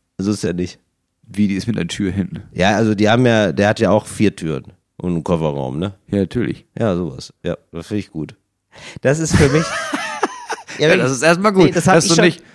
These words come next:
Speaker 1: Ja,
Speaker 2: also,
Speaker 1: das
Speaker 2: dass
Speaker 1: hab
Speaker 2: du erst dachtest, vielleicht nehme ich so einen Opel Corsa, aber den ganz kleinen, wo man noch, wo man die, die Sitze nach vorne klappt, um auf die Rückbank
Speaker 1: Genau.
Speaker 2: zu kommen.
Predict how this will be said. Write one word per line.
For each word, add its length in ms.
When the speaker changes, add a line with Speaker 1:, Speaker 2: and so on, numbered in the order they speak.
Speaker 1:
Ja, 100
Speaker 2:
also, 140
Speaker 1:
das 120
Speaker 2:
dass 20
Speaker 1:
hab 60
Speaker 2:
du 100
erst 160
dachtest, 340
vielleicht 180
nehme 140
ich 80
so 60
einen 60
Opel 220
Corsa, 380
aber 140
den 100
ganz 300
kleinen, 300
wo 40
man 140
noch, 180
wo 60
man 180
die, 80
die 160
Sitze 220
nach 100
vorne 240
klappt, 180
um 120
auf 100
die 60
Rückbank 320
Speaker 1:
Genau. 160
Speaker 2:
zu 80
kommen. 140